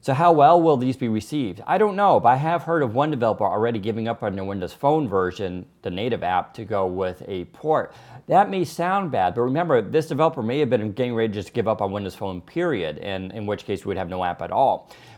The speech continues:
With these projects, however, we should see more developers bring this stuff over.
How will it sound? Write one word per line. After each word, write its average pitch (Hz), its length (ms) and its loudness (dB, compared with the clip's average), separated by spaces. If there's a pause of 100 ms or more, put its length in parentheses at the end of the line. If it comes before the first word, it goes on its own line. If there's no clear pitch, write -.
With 123 180 2
these 113 180 -4
projects, 147 520 0
however, 95 500 0
we 110 180 -6
should 110 300 -2
see 110 160 -6
more 98 240 -2
developers 92 460 -4
bring 92 280 -8
this 87 140 -10
stuff - 380 -8
over. 107 420 0